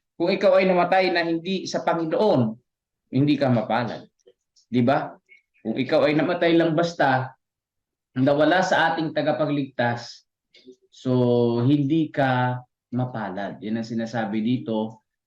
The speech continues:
sa banal na kasulatan. Pero,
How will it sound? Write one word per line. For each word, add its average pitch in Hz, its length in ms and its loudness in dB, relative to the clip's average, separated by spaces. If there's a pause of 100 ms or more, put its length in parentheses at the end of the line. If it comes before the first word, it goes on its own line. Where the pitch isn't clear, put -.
sa 104 400 -8
banal 113 400 -2
na 107 80 -8
kasulatan. 95 720 -12 (960)
Pero, 180 400 0